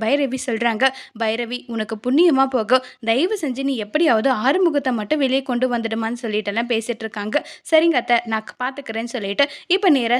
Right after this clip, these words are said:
சஞ்சய் கிட்ட போறாங்க பைரவி. "எதுக்காக நீ ஆறுமுகத்தை அரெஸ்ட் பண்ணிருக்க?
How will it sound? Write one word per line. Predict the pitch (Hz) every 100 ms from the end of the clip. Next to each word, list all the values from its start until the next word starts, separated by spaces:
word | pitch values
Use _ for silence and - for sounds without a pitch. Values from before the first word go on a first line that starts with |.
| 247
சஞ்சய் | 220 233 339
கிட்ட | 254 247 240
போறாங்க | 220 220 214 247
பைரவி. | 214 220 220 247 262 - - 247
"எதுக்காக | - - 233 277
நீ | 285 214
ஆறுமுகத்தை | 233 311 247 226 262
அரெஸ்ட் | 220 247
பண்ணிருக்க? | 254 226 190